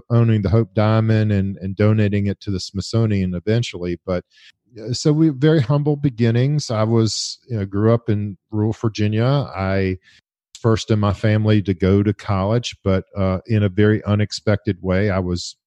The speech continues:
large for my size. I thought a football scholarship would be the way that I would attend college. And then I blew out my knee a year,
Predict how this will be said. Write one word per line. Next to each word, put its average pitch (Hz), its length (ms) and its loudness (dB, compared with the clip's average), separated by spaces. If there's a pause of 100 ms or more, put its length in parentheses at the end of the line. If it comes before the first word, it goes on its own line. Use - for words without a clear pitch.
large 104 460 2
for 113 120 -6
my 98 180 0
size. 104 480 0
I 95 100 2
thought 101 400 0
a 92 120 0
football 101 440 -2
scholarship 98 640 -2
would 98 180 -4
be 101 160 2
the 95 100 0
way 95 300 2
that 92 200 -2
I 92 120 0
would 92 240 -2
attend 98 400 -6
college. 98 560 -4
And 87 200 -4 (420)
then 104 120 2
I 101 80 4
blew 104 240 4
out 98 180 0
my 98 120 -2
knee 101 400 -2 (180)
a 101 40 2
year, 110 400 2